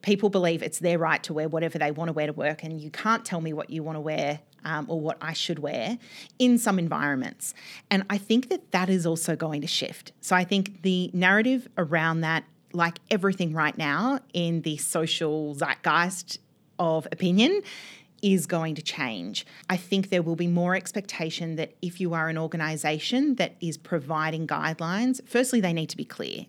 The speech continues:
And I've worked for over a decade now with brands in actually firming up what their guidelines are.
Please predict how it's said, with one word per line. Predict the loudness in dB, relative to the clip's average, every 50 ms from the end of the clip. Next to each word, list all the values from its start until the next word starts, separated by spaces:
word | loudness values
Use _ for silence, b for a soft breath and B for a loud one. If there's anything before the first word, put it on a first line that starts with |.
| -4
And | -4 -2 0
I've | 0 0 2 2
worked | 2 0 0 0 -4 -8 -14 B B B B B
for | -6 -2 2 4 4 4 4 4 4 2 0 B B B B B B B B B 2
over | 2 4 4 2
a | 2
decade | 2 0 -2 0 0 0 0 0 0
now | -2 0 0 0
with | 0 0 -2 -2 -4
brands | -2 0 0 0 0 0 -2 0 0 0 0 0 0
in | -4 -4 -4 -4
actually | -6 -6 -6 -6 -4 -4 -4 -4
firming | -6 -6 -6 -4 -4 -2 -2 -4 -4 -6
up | -6 -6
what | -8 -8 -6 -4
their | -6 -4
guidelines | -4 -4 -4 -4 -4 -4 -4 -4 -4 -4 -4 -4
are. | -4 -4 -4 -4 -6